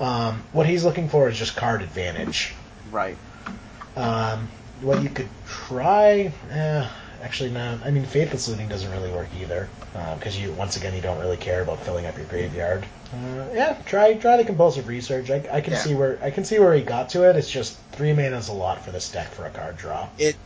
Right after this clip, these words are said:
Speaker 2: it definitely is a lot for the deck, and I think, I think he's probably looking at that as being something that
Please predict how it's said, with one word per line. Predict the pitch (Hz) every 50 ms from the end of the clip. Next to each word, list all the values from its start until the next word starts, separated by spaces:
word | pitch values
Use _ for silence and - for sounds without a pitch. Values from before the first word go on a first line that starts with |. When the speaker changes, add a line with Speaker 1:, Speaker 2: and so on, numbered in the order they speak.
| - -
Speaker 2:
it | 143 139 143
definitely | - 147 131 - - 123 117
is | 110 101
a | 107
lot | 101 95 92 85 64 - 90
for | - 107
the | 95 80
deck, | 71 62 62 -
and | - 135
I | 156 156
think, | 151 - 185 165 143 - - -
I | 139
think | 143 - 170 147
he's | 147 143 127
probably | - 143 131 123 120
looking | 117 117 117 113
at | 104 -
that | 107 101 101 98 - - -
as | 101 101 95 92 95 95
being | 110 107 107 101
something | - - 107 104 104 98
that | 95 90 87